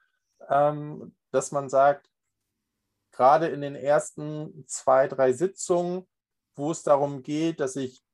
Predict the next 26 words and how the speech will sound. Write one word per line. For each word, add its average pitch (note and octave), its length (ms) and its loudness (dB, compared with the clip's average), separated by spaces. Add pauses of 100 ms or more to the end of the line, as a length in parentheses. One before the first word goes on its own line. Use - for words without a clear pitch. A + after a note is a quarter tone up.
(280)
ein B2 120 -6
gutes F3 360 -8
Bonding E3 640 0
mit D3 180 -6
meinem C3+ 520 -2
Patienten E3 680 -6
bekomme, E3+ 680 -2 (720)
kann D#3 260 0
das D3 220 2
einen C3+ 300 -2
Mehrwert C3 580 -2
haben. E3+ 680 0
Dieses C3+ 300 -12
berühmte, C#3+ 560 -4
er A#2+ 120 0
fühlt F3 480 -6
sich - 260 -10
in C3+ 300 -12
guten D3 280 -10
Händen F3+ 760 -8 (720)
und G3 240 4
er F3 160 2
profitiert F#3 580 -4
ja F#3 100 2
davon C3 300 0
auch C3 360 0